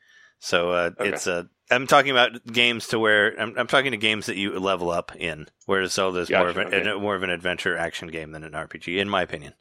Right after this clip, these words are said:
Speaker 1: So that's why I don't really put it in that category. You would c-, compare it more to, like, the Marvel Ultimate Alliance games, which are okay, but it's, it's better than that.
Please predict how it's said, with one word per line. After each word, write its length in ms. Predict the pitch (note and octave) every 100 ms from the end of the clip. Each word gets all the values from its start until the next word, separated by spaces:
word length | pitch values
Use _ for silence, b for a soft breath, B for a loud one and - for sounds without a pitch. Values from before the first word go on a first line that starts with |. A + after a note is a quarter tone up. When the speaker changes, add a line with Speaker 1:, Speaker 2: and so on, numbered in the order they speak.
| B B B B B
Speaker 1:
So 320 | - - D#2+ - _ _ _ -
that's 200 | G2+ -
why 140 | F2+
I 60 | E2+
don't 180 | F2 E2+
really 160 | E2+
put 160 | - E2
it 60 |
in 80 | D#2+
that 180 | D#2 -
category. 480 | - E2 D#2+ F2 G2+
You 140 | A#2
would 200 | B2 A#2
c-, 200 | - A#2+
compare 420 | A2 B2+ A2 A#2+
it 60 | G2+
more 240 | G2 F#2+
to, 140 | F2 G2
like, 360 | F2+ E2+ - - -
the 240 | G2+ F2
Marvel 300 | F#2 F#2+ F2+
Ultimate 260 | F2+ - E2+
Alliance 300 | E2 E2 D#2+
games, 240 | - D#2+
which 160 | G#2 -
are 80 | C3
okay, 260 | A#2 F#2+
but 160 | D#2+ D#2+
it's, 140 | E2 -
it's 140 | G2+ -
better 240 | E2+ D#2
than 100 | D2
that. 200 | D2 -